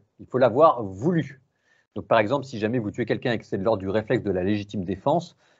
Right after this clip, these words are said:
euh, vous êtes peut-être conscient, mais vous, votre liberté n'était pas engagée, c'était un réflexe. Donc,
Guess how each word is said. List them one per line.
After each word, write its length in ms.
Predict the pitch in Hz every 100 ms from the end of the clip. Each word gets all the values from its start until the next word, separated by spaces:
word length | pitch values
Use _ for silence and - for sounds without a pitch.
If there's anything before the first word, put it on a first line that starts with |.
| _
euh, 280 | 107 92 87
vous 200 | 87 98
êtes 100 | 113
peut-être 320 | - 131 135
conscient, 600 | - 170 147 - 165 196 208
mais 300 | 113 110 110
vous, 200 | 101 104
votre 220 | 101 101
liberté 300 | 127 110 156
n'était 120 | 120
pas 120 | 110
engagée, 240 | 101 117 180
c'était 180 | -
un 60 | 104
réflexe. 420 | 117 120 85 - _ _ _
Donc, 260 | 120 113 101